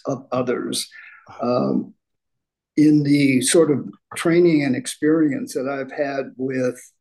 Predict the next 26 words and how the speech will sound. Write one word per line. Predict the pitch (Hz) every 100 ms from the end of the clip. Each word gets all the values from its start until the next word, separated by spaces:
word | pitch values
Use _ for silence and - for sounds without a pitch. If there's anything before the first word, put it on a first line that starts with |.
| _ _ -
sitting | - - 151 143 135
with | 135 131
people | - 170 160
who | 139 127
are | -
dying, | 139 127 127 107 127 - _ _ _ - - - _ _ -
uh, | 143 139 131
one | 127 139 165 185
of | 196
the | 196
things | 190 160 160 143 143
they | 139 139 139
said | 120 - 135 139 131 -
that | 123 -
you | 135 131 -
do | - 254 240
not | 127 107 -
want | 117 -
to | 127
do | - 113 120 123 - 135
is | 143 127
to | - 139
try | 131 - 143 143 156 160
to | - 175
change | - 170 131 131 131 139 -
their | 127 131 131 131